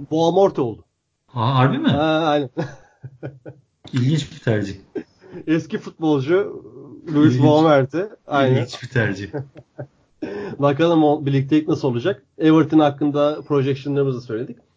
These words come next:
Speaker 1: Son iki takımımız ilk bölümümüzde. Sırada Leicester City var. Abi Leicester City yedinci olur diyorum. Demin de söyledim. Tekrar söyleyeyim.
Speaker 2: Aynen.
Speaker 1: Bunun en büyük nedenlerinden birini abi biliyor musun?
Speaker 2: Nedir abi?
Speaker 1: Tielemans abi.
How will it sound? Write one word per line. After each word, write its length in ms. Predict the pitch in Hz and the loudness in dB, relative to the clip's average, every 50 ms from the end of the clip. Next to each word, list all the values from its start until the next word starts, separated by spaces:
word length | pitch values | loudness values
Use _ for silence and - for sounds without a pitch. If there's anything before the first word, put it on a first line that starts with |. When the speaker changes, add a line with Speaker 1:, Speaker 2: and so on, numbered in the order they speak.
| - _ _ _ _ _ | -20 _ _ _ _ _
Speaker 1:
Son 220 | - - 175 170 | 0 2 4 6
iki 160 | 180 170 135 | 4 4 4
takımımız 600 | - 175 160 - 147 143 151 175 175 - - _ _ | 2 0 2 4 4 4 4 4 2 0 -8 _ _
ilk 260 | - 147 135 135 135 127 | -4 -2 -2 -2 0 2
bölümümüzde. 760 | 139 131 127 123 120 117 113 101 107 135 151 190 208 - _ _ _ - _ _ _ _ _ _ _ _ | 2 4 4 2 2 0 -2 -2 0 0 2 0 0 -4 _ _ _ -20 _ _ _ _ _ _ _ _
Sırada 320 | - - - 156 143 151 190 | -6 0 4 6 6 8 6
Leicester 340 | 170 170 165 151 131 170 156 | 6 6 4 4 4 2 -2
City 200 | 135 - - 147 | -2 -2 -2 -2
var. 220 | 135 165 185 - _ - 165 - _ _ | -2 -2 -2 -4 _ -20 -20 -20 _ _
Abi 300 | - 139 165 202 202 190 | -4 -2 0 2 2 2
Leicester 280 | 196 190 170 - - 180 | 2 2 0 0 -4 -10
City 220 | 165 - _ 196 | -12 -12 _ -2
yedinci 300 | 180 170 165 175 156 165 | -2 0 0 2 4 4
olur 220 | 180 170 151 139 131 | 4 4 2 0 0
diyorum. 320 | 131 135 135 160 175 170 - _ _ _ | 2 2 2 0 -2 -6 -8 _ _ _
Demin 260 | 143 139 139 139 139 | -2 0 2 4 4
de 60 | 135 131 | 2 2
söyledim. 420 | 135 131 123 120 117 156 165 - _ _ _ _ _ _ _ | 0 -2 -4 -4 -2 -4 -6 -6 _ _ _ _ _ _ _
Tekrar 300 | 143 143 139 139 135 127 | -2 -2 0 0 -2 -2
söyleyeyim. 200 | - - 131 139 160 147 | -2 -2 0 0 0 0
Speaker 2:
Aynen. 60 | 127 | 2
Speaker 1:
Bunun 160 | 139 160 170 | 4 6 6
en 140 | 185 180 180 | 8 6 6
büyük 140 | 175 - - | 4 0 0
nedenlerinden 480 | 175 156 175 165 175 175 175 170 165 | 2 4 4 4 4 4 4 2 2
birini 200 | 156 160 170 175 | 2 2 2 2
abi 140 | 160 139 120 120 | 2 0 0 -2
biliyor 140 | 156 175 | -2 -2
musun? 260 | 139 - - - 92 - _ _ _ _ _ _ _ _ _ _ _ _ _ _ _ _ _ _ _ _ _ _ - | -2 -4 -8 -14 -18 -18 _ _ _ _ _ _ _ _ _ _ _ _ _ _ _ _ _ _ _ _ _ _ -14
Speaker 2:
Nedir 220 | 117 110 104 98 | -14 -12 -10 -8
abi? 240 | 95 92 90 90 92 95 - _ _ _ | -8 -8 -10 -12 -14 -16 -20 _ _ _
Speaker 1:
Tielemans 480 | - - 175 160 151 123 110 104 - | -6 0 2 2 4 2 2 -2 -6
abi. 160 | 104 95 80 | -8 -12 -12